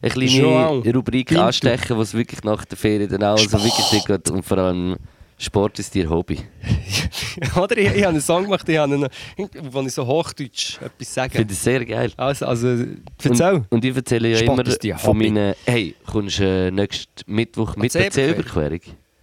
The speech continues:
Speaker 2: Äh,
Speaker 1: Bist du am Start?
Speaker 2: ähm, ist es am dreizehnten?
Speaker 1: Oder ist es echt abgesagt wieder? Ich weiss. Am Montag wird, glaub ich, gesagt.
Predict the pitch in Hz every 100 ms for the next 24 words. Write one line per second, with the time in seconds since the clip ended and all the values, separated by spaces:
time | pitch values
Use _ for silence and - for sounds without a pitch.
0 | _ - 90 92 92 90 - 107 92 113
1 | 147 92 92 90 90 92 95 107 - 131
2 | 117 143 156 - 151 190 - 135 170 -
3 | _ _ _ _ _ _ _ 113 110 104
4 | 107 95 123 - - 92 90 - - 85
5 | 90 - 104 104 110 143 - 127 120 -
6 | 98 - 104 113 - -